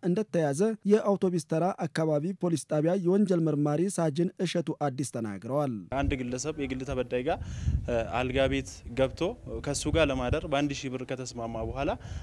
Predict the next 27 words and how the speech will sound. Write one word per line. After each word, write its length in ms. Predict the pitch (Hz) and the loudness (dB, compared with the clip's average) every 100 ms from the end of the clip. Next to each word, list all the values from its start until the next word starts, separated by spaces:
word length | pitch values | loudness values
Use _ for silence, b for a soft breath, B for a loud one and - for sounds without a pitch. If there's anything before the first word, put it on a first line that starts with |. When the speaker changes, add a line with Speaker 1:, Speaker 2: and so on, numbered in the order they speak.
| B | B
Speaker 2:
አንድ 240 | 139 165 160 | 2 2 2
ሺውን 240 | 151 139 | 0 -2
ብር 140 | 135 180 | -2 -4
ከዛ 260 | 143 120 127 131 | -6 -2 2 2
ግለሰብ 400 | 123 123 120 131 | 0 -4 -4 -6
ተቀብሎ 480 | - 123 123 123 123 160 | -6 -4 -4 -2 -4 -2
አልጋ 220 | 127 123 131 | -2 2 2
ቤት 180 | 131 131 | 2 0
አብሮ 220 | 120 113 110 - | -4 -4 -4 -4
አድሮ፣ 240 | 117 120 190 262 B B B B | -6 -2 -4 -4 B B B B
እ፣ 120 | - 131 127 | -4 -2 0
ተኝቶ 380 | 156 147 151 170 185 175 131 113 117 | 2 4 2 2 -2 -4 -4 -2 0
ሌሊት፣ 380 | 131 143 160 - - | 2 0 -4 -8 -12
እ፣ 160 | 117 113 104 - - - - - - - 113 | -10 -8 -8 -10 -20 -20 -20 -20 -18 -14 -4
አልጋ 200 | 123 131 143 | -2 2 2
ቤት 160 | 139 | 2
ውስጥ 160 | 127 - | -4 -8
እያሉ፣ 300 | 117 120 147 233 - B B B - | -2 0 0 -2 -6 B B B -10
እ፣ 160 | - 117 110 | -4 -2 -2
የ-፣ 160 | 117 139 135 101 110 | 2 2 0 -6 -10
ከአብሮት 480 | - 113 139 147 156 | -6 0 2 2 2
የገባው 340 | 139 131 127 | -2 -2 -2
የግል 180 | 123 120 | -2 -4
ተበዳይ 460 | 117 123 123 139 185 - - | -6 -6 -4 -2 -4 -4 2
ወንድ 240 | 147 170 | 4 4
መሆኑን 340 | 170 151 139 135 | 4 2 0 0
ያረጋገጠና 720 | 123 123 123 117 120 123 143 | -2 -2 -2 -2 -4 -2 -2